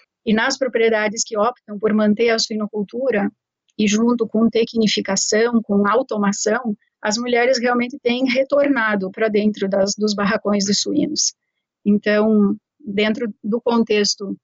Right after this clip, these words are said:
de mão de obra da atividade base da suinocultura, eu tenho visto realmente essa mudança e um retorno das mulheres. Quando a gente fala das granjas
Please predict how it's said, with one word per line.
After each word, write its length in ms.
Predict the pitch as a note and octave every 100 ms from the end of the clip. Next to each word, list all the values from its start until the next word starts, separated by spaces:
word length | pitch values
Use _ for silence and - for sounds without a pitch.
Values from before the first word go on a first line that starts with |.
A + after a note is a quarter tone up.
| _ _ -
de 180 | G#3 A3
mão 240 | A3 A3+
de 140 | G#3
obra 520 | G3+ G3+ G#3 G#3+ F#3+ G3 - _ -
da 160 | G#3
atividade 680 | G3 - G#3+ A3 G#3 G#3 G3+
base 560 | F3+ G#3 A#3 B3+ G3+ G3
da 160 | G3+
suinocultura, 920 | G#3 - G#3+ G#3 G#3 G3+ B3+ B3+ G#3+
eu 140 | G#3 G#3
tenho 280 | A3+ A3+ A3+
visto 600 | G3+ A3 A#3 - C4 A#3+
realmente 560 | A#3 A3+ A#3+ A3+ A3
essa 280 | A3 A3+ A3+
mudança 640 | A3 G#3 G3 G3+ A3+ A#3 B3+
e 40 |
um 120 | A#3+
retorno 760 | A3 C4 B3+ A#3 G#3 G#3+ A3+ A#3+ _ _ _ _ _
das 240 | G#3 G#3
mulheres. 720 | G#3+ A#3+ A3 F#3+ F#3+ F#3+ G3+ - - _ _ _ -
Quando 220 | B3 D4
a 60 |
gente 240 | D4+ C#4+ C#4
fala 360 | - A#3 A3
das 320 | G#3 A3 A3 G3+
granjas 1080 | F#3+ G#3 A3+ C4+ B3+ G#3 G#3+ G3 F#3+ -